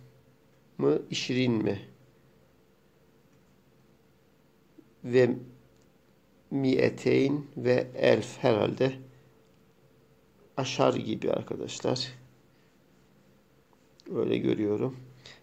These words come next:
Yani dokuz ve işrin, on dokuz ve mi'eteyn ve elf. Yani bin, tersten okuyoruz tarihleri.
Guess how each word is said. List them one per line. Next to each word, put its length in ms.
Yani 400
dokuz 760
ve 240
işrin, 460
on 300
dokuz 360
ve 100
mi'eteyn 800
ve 300
elf. 480
Yani 440
bin, 600
tersten 380
okuyoruz 460
tarihleri. 760